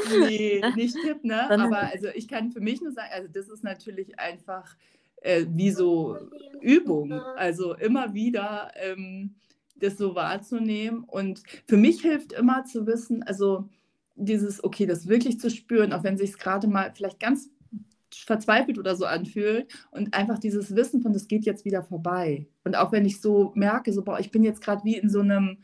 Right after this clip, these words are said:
Speaker 1: bisschen, ähm, zu hohen Energielevel, also nicht richtig verbunden mit der, mit dem Boden, mit den Füßen und so, dann auch so, okay, jetzt einfach erst mal bei mir ankommen, eben auch bevor ich dann zum Beispiel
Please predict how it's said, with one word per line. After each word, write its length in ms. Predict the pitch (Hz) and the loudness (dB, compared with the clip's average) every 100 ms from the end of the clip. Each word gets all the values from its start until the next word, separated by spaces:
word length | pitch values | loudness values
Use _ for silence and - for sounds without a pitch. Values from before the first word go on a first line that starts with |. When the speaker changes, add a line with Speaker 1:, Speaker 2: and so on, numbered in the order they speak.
| - - - - - - _ _ | -20 -20 -20 -20 -20 -20 _ _
Speaker 1:
bisschen, 640 | 180 185 214 226 214 202 196 | -4 0 4 4 6 6 4
ähm, 220 | - 190 175 | 0 -4 -4
zu 280 | - 202 - | 0 0 4
hohen 640 | 254 302 220 175 165 - | 6 6 6 2 -2 -6
Energielevel, 800 | - 185 180 185 214 175 151 143 | -6 -2 0 2 2 2 0 0
also 180 | 151 156 165 | -6 -8 -6
nicht 320 | 196 208 - | -6 -6 -2
richtig 300 | 214 214 - | -2 -2 -10
verbunden 520 | 190 160 214 233 226 | -12 -2 4 4 2
mit 160 | 180 180 | -6 -4
der, 360 | 175 170 170 | 0 0 -2
mit 180 | 170 170 | -10 -8
dem 120 | 180 | -8
Boden, 340 | 165 202 202 190 | -4 0 0 -2
mit 120 | 170 | -8
den 140 | 180 | -12
Füßen 340 | 170 233 240 226 | -6 -6 -4 -6
und 140 | 190 | -8
so, 260 | 196 196 214 - - _ | -2 -2 -2 -8 -20 _
dann 160 | 190 196 | -2 2
auch 220 | 202 240 | 4 4
so, 180 | - 214 | 2 -2
okay, 240 | 220 262 | -2 2
jetzt 240 | 226 190 | 2 2
einfach 280 | - 202 220 - | -2 -2 -4 0
erst 460 | 202 226 269 - | 2 2 0 -4
mal 200 | 285 262 | -2 0
bei 120 | 220 208 | 2 4
mir 360 | 196 220 214 | 6 6 4
ankommen, 560 | 143 147 - - 147 151 | 0 -4 -4 -4 -4 0
eben 240 | 170 190 | 0 0
auch 360 | - 165 262 294 | 0 0 0 0
bevor 380 | 220 220 262 269 | -8 -4 -2 -2
ich 120 | 262 | -4
dann 180 | - 185 | -4 -4
zum 160 | 233 196 | -4 -4
Beispiel 840 | 170 180 196 - 202 196 190 196 | -2 -2 -4 -8 -6 -4 -4 -8